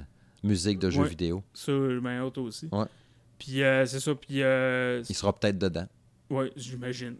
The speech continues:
Speaker 1: <laughs>
Speaker 2: Puis, euh, c'est ça, prochainement, je vais faire la, la critique de Hot Bodies. Euh, j'ai, j'ai bien hâte, sauf que là, je veux vraiment me concentrer à jouer plus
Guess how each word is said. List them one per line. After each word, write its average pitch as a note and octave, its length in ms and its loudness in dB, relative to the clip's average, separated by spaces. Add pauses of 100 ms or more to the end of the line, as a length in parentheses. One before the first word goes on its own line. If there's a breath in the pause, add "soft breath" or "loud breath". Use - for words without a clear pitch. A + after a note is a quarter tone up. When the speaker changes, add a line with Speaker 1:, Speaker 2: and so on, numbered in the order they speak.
(140)
Speaker 1:
<laughs> D3 1200 2
Speaker 2:
Puis, D3 280 4
euh, C#3 200 10
c'est C3 140 -2
ça, D3 100 6
prochainement, D3 480 6
je C#3+ 100 8
vais C#3 80 8
faire C#3+ 180 6
la, C3 340 8
la B2 160 2
critique C#3 440 0
de A#2+ 680 4 (200)
Hot C#3 120 4
Bodies. C3 600 2
Euh, B2 460 2
j'ai, B2 300 -2
j'ai B2+ 160 -4
bien B2+ 120 0 (120)
hâte, C3+ 220 2
sauf C3 220 -2
que C3 120 -4
là, C3 160 2
je C3 120 0
veux B2+ 100 0
vraiment C3 320 0
me C3 60 0
concentrer B2+ 560 -2
à C3 60 2
jouer B2+ 220 0
plus - 380 -6